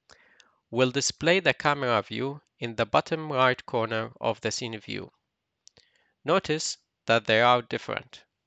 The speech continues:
The game view displays the camera. Click the play button and notice how the game view will show the camera vision. To align the camera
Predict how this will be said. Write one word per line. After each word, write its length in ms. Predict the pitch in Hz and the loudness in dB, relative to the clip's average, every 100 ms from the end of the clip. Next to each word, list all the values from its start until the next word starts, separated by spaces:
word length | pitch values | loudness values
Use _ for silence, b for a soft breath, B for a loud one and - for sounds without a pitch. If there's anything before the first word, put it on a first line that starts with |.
| _ | _
The 120 | 120 | -2
game 280 | 113 185 208 | 2 0 0
view 320 | 139 123 123 | -8 -4 -4
displays 600 | 117 117 - - 165 170 | -4 -12 -8 -2 -2 -2
the 140 | - 113 | -4 -4
camera. 500 | 123 117 101 120 - _ _ _ _ _ _ _ _ _ _ _ - | -2 -2 -4 -10 -14 _ _ _ _ _ _ _ _ _ _ _ -10
Click 260 | - 202 - | -2 -2 2
the 140 | 147 | 0
play 320 | - 143 151 | 0 -6 -6
button 480 | 151 104 - 117 139 _ _ _ _ - | -2 -4 -4 -12 -12 _ _ _ _ -6
and 180 | 117 | -4
notice 380 | 135 170 165 151 | -2 -4 -4 -6
how 240 | - 156 165 | 4 4 4
the 140 | 139 | -2
game 360 | 123 131 131 127 | 0 -2 -2 -8
view 400 | 107 107 113 - _ _ _ | -10 -8 -8 -12 _ _ _
will 160 | 107 104 | -4 -2
show 440 | - 143 151 147 _ _ | 2 2 0 -6 _ _
the 120 | - | -6
camera 560 | - 127 131 127 123 120 | 0 0 2 -2 -2 -2
vision. 380 | - 107 98 - _ _ - | -4 -8 -6 -10 _ _ -6
To 140 | 143 | 0
align 360 | 139 147 202 196 | 2 2 0 -2
the 100 | 131 | -4
camera 560 | - 127 107 104 113 | -2 -2 0 -2 -4